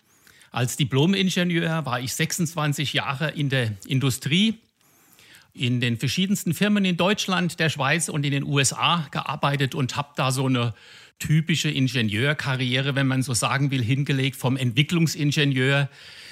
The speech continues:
die klassische Karriereleiter hochgeklettert bis zum C E O, also ein mittelständisches, internationales Unternehmen geleitet mit circa tausend Mitarbeitern.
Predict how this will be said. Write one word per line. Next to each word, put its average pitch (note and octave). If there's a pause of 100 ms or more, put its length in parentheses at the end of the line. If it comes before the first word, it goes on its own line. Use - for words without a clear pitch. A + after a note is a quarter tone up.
(120)
die A#2+
klassische C3
Karriereleiter B2+
hochgeklettert B2+
bis C#3+
zum C3
C C#3
E D3
O, D3 (440)
also B2
ein A#2+
mittelständisches, C#3
internationales B2
Unternehmen A#2
geleitet G#2
mit G#2+
circa G2+
tausend G#2
Mitarbeitern. F#2+